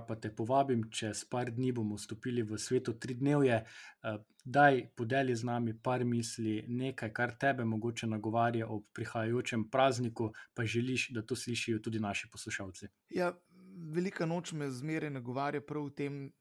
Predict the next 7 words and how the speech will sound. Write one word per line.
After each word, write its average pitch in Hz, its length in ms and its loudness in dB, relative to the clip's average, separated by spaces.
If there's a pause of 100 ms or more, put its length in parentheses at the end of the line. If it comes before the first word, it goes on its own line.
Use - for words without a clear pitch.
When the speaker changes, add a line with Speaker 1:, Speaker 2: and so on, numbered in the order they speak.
(420)
Speaker 2:
v 131 100 -12
tej 160 140 2 (100)
celostnosti. 113 800 -4 (100)
Se - 160 -18
pravi, 147 280 -2
sprejeti, 156 600 -2 (220)
a, 120 480 -4